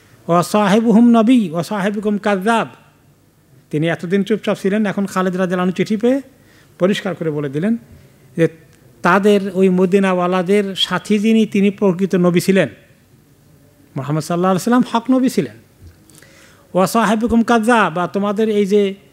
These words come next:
এই মুসাইলামা নবীত্ব দাবি করেছে, এই তো বড় মিথ্যাবাদী,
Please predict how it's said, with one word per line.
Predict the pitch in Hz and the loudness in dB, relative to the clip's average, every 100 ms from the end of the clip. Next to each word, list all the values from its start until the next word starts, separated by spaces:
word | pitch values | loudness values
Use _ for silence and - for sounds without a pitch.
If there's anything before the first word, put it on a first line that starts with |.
| _ _ - | _ _ -10
এই | 170 170 156 | -4 -4 -2
মুসাইলামা | 156 170 226 233 220 185 185 | -2 0 2 4 4 2 0
নবীত্ব | 185 185 190 175 185 | 2 4 2 0 -2
দাবি | 170 180 196 | 0 0 2
করেছে, | 214 196 208 | 0 0 0
এই | |
তো | 226 | 0
বড় | 220 233 | 2 2
মিথ্যাবাদী, | 233 220 226 170 | 2 0 -2 -2